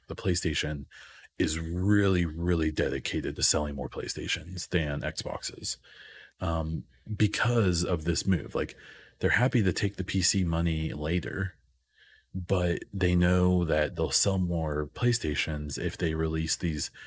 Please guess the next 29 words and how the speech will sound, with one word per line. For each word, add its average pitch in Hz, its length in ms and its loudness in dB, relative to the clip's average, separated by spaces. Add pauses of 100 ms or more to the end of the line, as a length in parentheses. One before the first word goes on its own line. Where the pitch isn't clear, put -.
(180)
tentpole 87 560 0
games 76 320 -6
like 80 120 -6
God 76 220 -4
of 76 160 -6
War, 73 380 -2 (340)
Last 73 380 -2
of 71 120 -2
Us, 71 420 0 (360)
um, 71 520 -6 (1040)
Horizon 78 560 0
now. 73 440 -2 (300)
You 87 160 2
know, 82 80 2
they, 87 280 2
if, 87 440 -2
if - 160 0
they 95 160 2
did 110 200 2
day 95 200 2
and 85 120 2
date 95 200 4
on 76 160 -6
those 71 180 -4
games, 73 320 -4
P - 160 -4
C 82 180 -2
and 82 220 -2
PlayStation, 78 720 -2